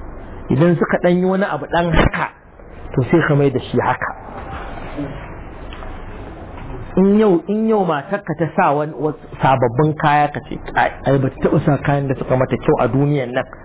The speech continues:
kamar su ba." In ta cire ta je ta sa wani ka ce, "Ce, ta ba ta taɓa sa kayan da suka mata kyau a duniyan nan kamar su ba." In kuma baka haka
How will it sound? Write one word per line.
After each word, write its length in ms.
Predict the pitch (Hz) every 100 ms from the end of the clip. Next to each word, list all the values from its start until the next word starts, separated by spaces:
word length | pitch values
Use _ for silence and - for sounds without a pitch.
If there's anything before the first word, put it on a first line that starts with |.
| -
kamar 200 | 123 127 -
su 60 | -
ba." 100 | - - - - -
In 160 | 226
ta 100 | 226 -
cire 240 | 240 190
ta 100 | -
je 140 | 156 160
ta 100 | 160
sa 140 | 185 156
wani 140 | 151 151
ka 80 | 151
ce, 80 | - - - - - -
"Ce, 80 | - -
ta 80 | -
ba 80 | 196
ta 100 | -
taɓa 220 | - - 277
sa 100 | - 165 - - -
kayan 240 | 175 180 175
da 80 | 143
suka 200 | 143 151
mata 180 | 147
kyau 200 | 135 170 -
a 40 |
duniyan 380 | 131 151 160 143
nan 140 | 135 -
kamar 220 | 113 120 -
su 60 |
ba." 100 | - - - - - - - - - - - - - - - -
In 160 | 175 170
kuma 280 | 190 190
baka 360 | 160 202 196 175
haka 300 | 147 180